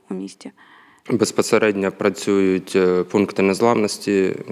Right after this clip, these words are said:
Speaker 2: куди можуть звернутись, е, місцеві мешканці. Саме пункти незламності, які працюють на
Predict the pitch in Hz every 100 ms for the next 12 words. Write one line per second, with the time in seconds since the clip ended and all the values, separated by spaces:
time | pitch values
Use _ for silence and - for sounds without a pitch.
0 | 104 - 98 95 92 95 87 95 95 95
1 | - 92 - 87 90 87 87 85 85 -
2 | 95 - 95 90 92 110 - 95 - 101
3 | 95 - - 101 92 - 101 - 95 87
4 | 110 107 95 98 - 101 - - 101 95
5 | 90 87